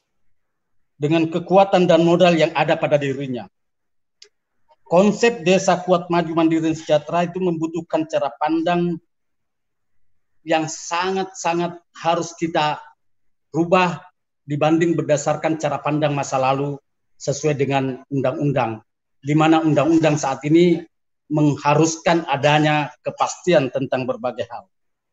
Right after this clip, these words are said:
Secara umum, desa yang kuat, maju, mandiri, dan sejahtera dapat dilihat dari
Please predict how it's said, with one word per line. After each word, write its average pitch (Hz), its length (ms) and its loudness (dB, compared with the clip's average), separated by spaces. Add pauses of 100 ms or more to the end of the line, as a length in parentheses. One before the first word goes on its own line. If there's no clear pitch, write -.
(280)
Secara 180 480 2
umum, 226 480 2
desa 185 400 4
yang 175 240 4
kuat, 190 240 2
maju, 170 240 2
mandiri, 170 320 2
dan 160 160 2
sejahtera 180 400 -2
dapat 170 320 -2
dilihat 165 400 0
dari 160 400 0